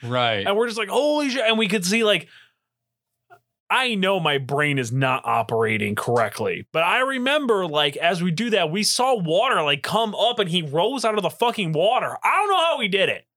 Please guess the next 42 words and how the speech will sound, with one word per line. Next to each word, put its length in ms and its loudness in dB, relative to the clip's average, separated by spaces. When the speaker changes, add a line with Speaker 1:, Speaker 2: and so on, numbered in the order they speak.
Speaker 1:
Yeah. 140 -8
Speaker 2:
but 80 0
I 80 2
remember 440 0
seeing 320 -2
that 140 2
as 120 0
a 40 -6
kid, 300 -2
and 140 0
it 100 0
blew 220 0
my 160 0
mind. 320 -2
And 140 0
to 80 0
this 160 -2
day 140 4
is 100 0
why 260 0
I 120 -2
believe 340 -8
that 160 -8
there 200 -4
are, 320 -4
you 100 -4
know, 60 -4
Bigfoots 400 -6
exist. 440 -6
Speaker 1:
Uh, 400 0
at 160 0
Boy 140 2
Scout 240 0
camp, 340 -2
they 220 2
were 160 0
doing 340 0
a 120 -2
bit 420 0
called 260 0
Forrest 580 -2
Fatty, 540 -2